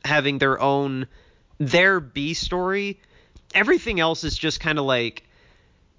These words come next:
uh, I mean, I don't know if I'm getting the point that clear across. Am I, am I getting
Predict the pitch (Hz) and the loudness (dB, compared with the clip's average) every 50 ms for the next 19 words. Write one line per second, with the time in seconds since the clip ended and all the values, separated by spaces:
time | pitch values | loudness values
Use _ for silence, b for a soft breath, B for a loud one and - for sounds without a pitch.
0 | _ _ _ _ _ - 127 143 143 120 123 160 170 170 165 180 185 175 165 160 | _ _ _ _ _ 0 2 4 4 4 4 2 4 4 4 4 4 4 2 2
1 | 156 - 151 143 135 147 143 135 127 120 - - 143 139 131 - - - - 135 | 0 0 -2 -2 0 -2 -2 -2 -4 -6 -6 -2 0 0 0 -2 -4 -2 2 2
2 | 127 117 - - - - 143 127 117 113 113 - - 120 113 110 - - 120 123 | 2 2 0 -4 -4 0 0 2 2 0 -2 0 2 2 2 2 0 -2 -2 0
3 | 127 135 135 113 - - 147 165 180 185 180 190 185 185 180 175 165 151 | 0 2 0 0 0 0 0 0 0 2 2 0 0 0 0 -2 -6 -10